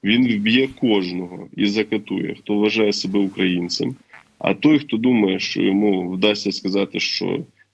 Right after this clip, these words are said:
«та я ніколи не вважав, що я українець», якщо є така категорія, так? Їх зітруть в першу чергу, реалізуючи наступні плани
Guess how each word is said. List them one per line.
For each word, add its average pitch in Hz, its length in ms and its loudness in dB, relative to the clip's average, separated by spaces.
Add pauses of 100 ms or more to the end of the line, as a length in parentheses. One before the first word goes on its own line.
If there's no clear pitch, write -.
«та 117 100 0
я 123 140 2
ніколи 104 400 2
не 101 100 2
вважав, 151 400 0
що - 180 -2
я 98 100 2
українець», 95 680 -2 (160)
якщо 98 320 0
є 104 140 4
така 98 240 -4
категорія, 92 600 -6
так? 139 180 0 (600)
Їх 131 440 2
зітруть 127 560 2
в - 100 -14
першу 135 420 0
чергу, 135 640 2
реалізуючи 117 760 0
наступні 104 760 0
плани 143 540 0